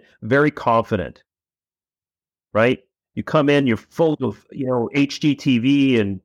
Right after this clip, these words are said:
aspirations and all this. But then they realize that they know nothing. You thought that you knew something 'cause you got your real estate license. So then the confidence goes way down.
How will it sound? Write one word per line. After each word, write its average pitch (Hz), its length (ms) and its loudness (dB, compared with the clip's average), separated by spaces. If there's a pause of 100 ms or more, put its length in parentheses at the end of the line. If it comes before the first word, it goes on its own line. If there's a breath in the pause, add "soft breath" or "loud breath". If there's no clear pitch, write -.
aspirations 123 840 -2
and 113 100 0
all 113 160 2
this. 104 360 -2 (420)
But 131 180 -2
then 226 380 0 (160)
they 151 440 0
realize 139 640 0
that 123 160 0
they 123 140 2
know 120 180 2
nothing. 117 500 -2
You 123 180 -2
thought 170 380 0
that 113 120 -4
you 123 120 2
knew 135 200 2
something 117 360 0
'cause 107 180 -2
you 107 80 2
got 113 160 2
your 104 100 -2
real 110 180 2
estate - 300 -4
license. 92 400 -6
So 127 180 0
then 170 320 2
the 135 80 2
confidence 139 800 -2
goes 107 380 0
way 107 440 0
down. 98 400 -2